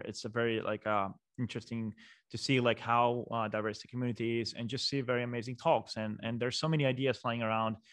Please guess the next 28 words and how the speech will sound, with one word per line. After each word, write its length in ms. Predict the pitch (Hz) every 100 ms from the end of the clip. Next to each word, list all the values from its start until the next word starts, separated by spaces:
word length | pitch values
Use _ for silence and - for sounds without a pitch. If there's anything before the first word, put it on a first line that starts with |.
| - _ -
and 120 | 120
so 120 | 123
many 160 | 135 123
ways 220 | 120 117
to 60 | -
contribute. 580 | 123 104 120 113 117 101
And, 280 | 107 107 101
and 180 | 107 110
this 120 | 113
is 140 | 131 139
an 100 | 117
event 400 | 113 123 123 -
where 140 | 110 110
you 60 |
can 160 | 104 110
bring 200 | 107 113
your 140 | 104
family, 360 | - 110 104 107
of 160 | 104 -
course, 180 | 113
after, 260 | 101 - 110
like, 180 | 101 107 _ _ _ -
the 60 | 107
covid 360 | 117 110 107
and 120 | 107
everything 280 | 104 104 110
is 100 | 110
over, 380 | 113 110 107 101